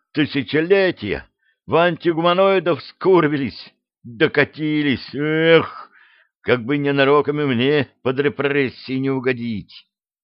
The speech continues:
Платформа с четырьмя пассажирами, направляющимися навстречу с представителями адовых кругов, втянулась в кромешную тьму и остановилась.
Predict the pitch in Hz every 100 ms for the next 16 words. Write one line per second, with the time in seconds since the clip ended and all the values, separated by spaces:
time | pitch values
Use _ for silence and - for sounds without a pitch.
0 | _ _ _ _ _ _ _ _ _ _
1 | _ _ _ 151 160 120 139 135 131 127
2 | 120 - 110 87 113 127 135 104 95 -
3 | 90 98 127 123 120 107 - _ _ _
4 | - 92 113 131 151 151 127 - 131 120
5 | - 107 104 - - 107 127 110 117 107
6 | _ _ _ - - 110 104 - 113 123
7 | 101 113 113 113 - 107 110 101 95 -
8 | - 80 69 143 139 - _ _ _ _
9 | _ _ _ _ - - 175 160 127 -
10 | 104 110 107 98 - 90 90 143 170 175
11 | - 139 147 131 - - 120 120 110 82
12 | 69 60 52 - -